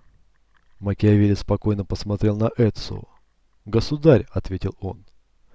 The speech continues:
«попроси Клаудию вернуться ко мне. Хорошо, она скучает по Риму.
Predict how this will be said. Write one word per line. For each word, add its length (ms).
«попроси 440
Клаудию 560
вернуться 500
ко 160
мне. 280
Хорошо, 540
она 140
скучает 480
по 160
Риму. 380